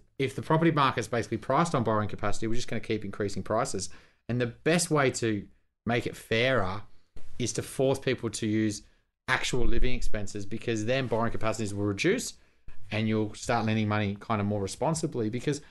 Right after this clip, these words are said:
unfortunately, you know, if a bank is, goes through on customer declared living expenses and someone's spending a lot more money, they can borrow a lot more money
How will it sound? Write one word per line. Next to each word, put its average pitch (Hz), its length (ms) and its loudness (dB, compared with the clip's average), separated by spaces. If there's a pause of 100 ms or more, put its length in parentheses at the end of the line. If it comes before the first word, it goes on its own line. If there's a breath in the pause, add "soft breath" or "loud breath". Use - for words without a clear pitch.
(640 soft breath)
unfortunately, 151 680 2
you 131 160 0
know, 123 200 0 (500)
if 156 120 -2
a 175 40 0
bank 185 460 0 (100)
is, 135 120 -2
goes 143 280 2
through 143 120 0
on 120 120 -2
customer 135 380 -2
declared 107 420 -2
living 113 240 -2
expenses 104 420 -6
and 101 100 -6
someone's 131 300 -2
spending 113 260 -2
a 104 60 -2
lot 135 240 0
more 123 140 -2
money, 113 500 -2 (460 soft breath)
they 123 100 0
can 123 140 -2
borrow 127 300 2
a - 20 0
lot 110 180 -2
more 104 160 -2
money 107 400 -2